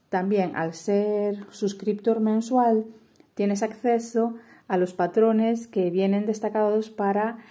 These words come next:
la suscripción mensual de calcetines, por ejemplo, que es una suscripción distinta que tiene Knit Crate, pero tú puedes acceder a los patrones. Si te interesan, puedes hacerlos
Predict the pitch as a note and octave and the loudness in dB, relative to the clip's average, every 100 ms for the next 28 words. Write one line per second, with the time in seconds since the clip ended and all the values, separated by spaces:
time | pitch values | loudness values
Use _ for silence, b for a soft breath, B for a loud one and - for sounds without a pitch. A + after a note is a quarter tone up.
0 | B B B G3 F#3 F#3 F#3+ - F#3+ F#3+ | B B B 0 0 0 -4 0 -4 2
1 | G#3+ G#3+ A3 G#3+ G#3+ A3 A3 A3+ A3+ B3 | 2 2 2 0 -2 0 0 2 2 0
2 | B3+ F#3+ D#3+ F#3+ G3 D#3 C#3+ D3 C#3+ C#3 | 0 -2 -2 -4 -6 -4 -4 -2 -6 -4
3 | D#3+ F3 D3 D3 - F#3 E3 D#3 D#3 - | -8 -8 -12 -12 -10 -8 -6 -8 -8 -6
4 | D#3+ F#3+ G3 G3+ A3 F#3 D3+ D3+ E3 E3+ | -2 0 0 0 -4 -2 -4 -4 -6 -4
5 | E3+ E3+ F3+ G3 - C4 C4+ - b b | -4 -4 -4 -4 -2 0 -2 -8 b b
6 | b b b _ - C4+ B3 C#4 - G3+ | b b b _ 2 4 4 0 -4 -2
7 | G3 F#3 G#3 G3 F#3+ F3+ F#3+ G#3 F3 D#3+ | 0 0 -4 0 2 2 2 2 0 -2
8 | - - D#3+ C#3 D3 - - - D#3+ D3+ | -8 -6 -6 -6 -8 -20 -14 -10 -6 -4
9 | D#3+ G#3 C#4 C#4+ C#4 C4 C#4+ D#4 - - | -2 0 0 0 0 0 0 -4 -10 -2
10 | F3+ D#3+ D#3+ D#3 G3 D3+ D3 - | 0 0 -6 -2 -2 -2 -6 -10